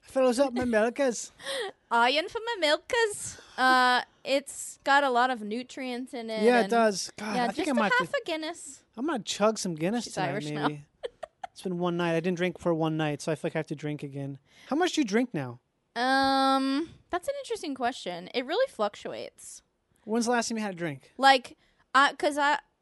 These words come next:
Speaker 2: oh, um, two days ago.
Speaker 1: Okay.
Speaker 2: I mean, I drink regularly.
Speaker 1: Yeah.
Speaker 2: But I fluctuate on, like, some nights, I don't know, it's in the stars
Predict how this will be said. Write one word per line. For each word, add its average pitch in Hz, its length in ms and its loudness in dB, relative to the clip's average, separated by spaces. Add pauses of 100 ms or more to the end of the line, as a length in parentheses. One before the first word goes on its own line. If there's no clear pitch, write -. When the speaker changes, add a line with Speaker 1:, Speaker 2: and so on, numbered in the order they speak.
(240)
Speaker 2:
oh, 240 320 6
um, 220 720 0 (360)
two 254 160 -6
days 175 240 -4
ago. 185 420 -4
Speaker 1:
Okay. 185 260 -4
Speaker 2:
I 285 60 -2
mean, 330 160 -2
I 311 140 0
drink 285 260 -4
regularly. 185 720 -6
Speaker 1:
Yeah. 156 240 0 (460)
Speaker 2:
But 262 120 2
I 262 140 4
fluctuate 262 720 0
on, 202 220 -6
like, 185 400 -12 (1200)
some 359 320 -10
nights, 381 580 -8 (720)
I 233 120 0
don't 214 160 0
know, 160 320 -8 (100)
it's - 100 -18
in 220 120 -6
the 214 60 -8
stars 196 760 -2